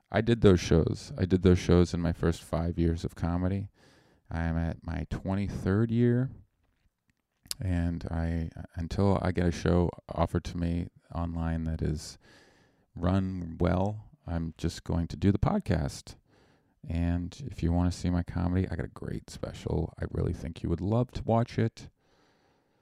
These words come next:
So those are your options. Also, if you want, I'm on, I'm on Cameo. You can go on there and cameo dot com, and you can pay, I think it's twenty bucks if you want me to wish somebody a happy birthday, or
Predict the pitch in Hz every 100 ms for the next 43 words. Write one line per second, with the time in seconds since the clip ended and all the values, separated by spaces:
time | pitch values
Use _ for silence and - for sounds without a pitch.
0 | _ _ _ _ - 78 - - _ _
1 | _ _ - 104 87 87 - 87 82 180
2 | - 120 131 - 113 110 123 - 107 113
3 | 117 - 101 98 98 - _ _ 101 98
4 | 92 - 101 110 113 123 120 92 - 95
5 | 98 98 98 95 104 107 - _ - 87
6 | 87 87 85 - 90 95 98 98 98 92
7 | - 92 101 110 87 80 - 85 - -
8 | 87 87 90 - _ _ _ _ - 98
9 | 92 - 95 95 90 90 107 - - -
10 | - 90 90 - 90 82 82 - - 92
11 | 90 90 90 82 90 - 82 92 92 92
12 | 92 92 87 87